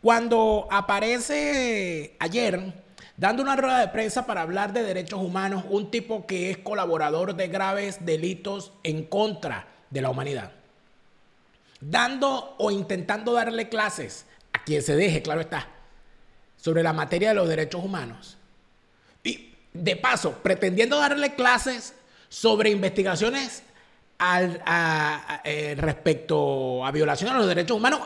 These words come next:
a los chilenos. O sea, o sea, hay que tener, hay que tener cachaza,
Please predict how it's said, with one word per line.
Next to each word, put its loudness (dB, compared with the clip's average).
a 6
los 10
chilenos. 8
O -18
sea, 2
o -18
sea, -12
hay 2
que 4
tener, 4
hay -2
que 0
tener 0
cachaza, 6